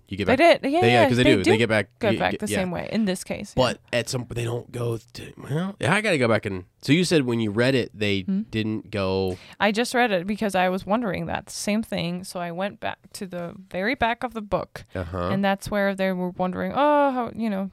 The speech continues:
Speaker 2: meet back with Ron, and then how do we get back?" And then there's Fawkes, and they hold on to him, and they're, whoop, go up the pipe, and they end up in Myrtle's bathroom again.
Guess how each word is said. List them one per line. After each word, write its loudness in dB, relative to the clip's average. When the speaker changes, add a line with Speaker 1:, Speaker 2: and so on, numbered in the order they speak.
Speaker 2:
meet -4
back 0
with -4
Ron, 4
and -2
then -4
how 0
do -2
we -2
get -2
back?" -6
And 6
then 6
there's 0
Fawkes, -4
and -2
they 0
hold 2
on 2
to -4
him, 0
and -2
they're, -8
whoop, -8
go -2
up -2
the -10
pipe, 0
and 0
they -4
end -2
up -4
in -4
Myrtle's -6
bathroom -6
again. -8